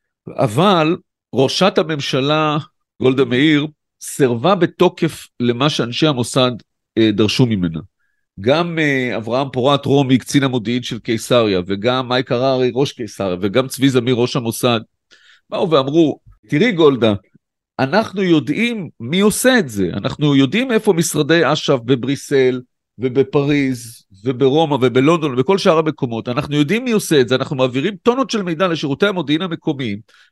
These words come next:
והם לא עושים שום דבר, הם רוצים להיראות נייטרלים בסכסוך המזרח תיכוני. וזה משגע אותנו, "תני לנו רשות,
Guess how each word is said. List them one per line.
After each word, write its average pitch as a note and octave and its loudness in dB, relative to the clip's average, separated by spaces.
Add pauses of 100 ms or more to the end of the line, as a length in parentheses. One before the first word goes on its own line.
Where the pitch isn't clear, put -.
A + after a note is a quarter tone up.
והם E3+ 2
לא B3+ 4
עושים B3 -2
שום B3 -4
דבר, B3+ 0
הם A3+ -2
רוצים G#3 -4
להיראות G3 0
נייטרלים D#3 0 (760)
בסכסוך B2 0
המזרח B2+ -2
תיכוני. G2 -10 (720)
וזה B2+ -4
משגע E3 -2
אותנו, G#2+ 0 (480)
"תני G3+ -4
לנו D4+ -4
רשות, C3 2